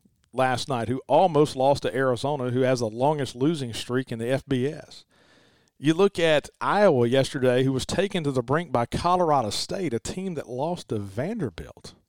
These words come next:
But put that in perspective. I got the looking around, man. And it's like a,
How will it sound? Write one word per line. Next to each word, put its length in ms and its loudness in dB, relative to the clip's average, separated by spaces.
But 140 -2
put 140 0
that 180 2
in 80 -6
perspective. 640 -10
I 60 -8
got 140 -2
the 100 2
looking 340 2
around, 540 2
man. 420 -6
And 480 -2
it's 240 -6
like 140 4
a, 120 -2